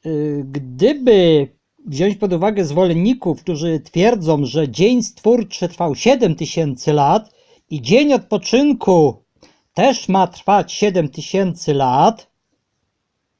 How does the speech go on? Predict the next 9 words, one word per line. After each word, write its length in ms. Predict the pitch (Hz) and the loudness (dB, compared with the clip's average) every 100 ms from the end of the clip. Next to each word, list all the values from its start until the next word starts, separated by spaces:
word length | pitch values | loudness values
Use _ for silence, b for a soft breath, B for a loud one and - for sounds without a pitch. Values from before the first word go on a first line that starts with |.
| _ _ _ _ _ _ _ _ _ B B B B _ | _ _ _ _ _ _ _ _ _ B B B B _
no 100 | 160 | -6
to, 640 | 165 208 208 202 196 - _ _ _ | 0 2 4 4 2 -2 _ _ _
a, 280 | 170 175 135 b b b b - | 2 2 2 b b b b -6
warto 280 | 165 175 | -4 -4
podkreślić, 640 | 175 180 - 190 208 160 - | -6 -6 -2 -2 -4 -8 0
że 320 | 175 170 151 _ b b b b b b b b b b _ _ _ _ | 2 2 0 _ b b b b b b b b b b _ _ _ _
Adam 680 | - 226 165 165 226 269 247 B B - - | 2 2 6 6 6 4 0 B B -20 -10
został 760 | 156 143 165 156 _ 220 214 | -6 0 -2 -2 _ 2 2
stworzony 1200 | 196 - - 185 170 135 175 214 214 208 208 202 | 0 -10 -6 0 0 2 4 4 2 0 -2 -4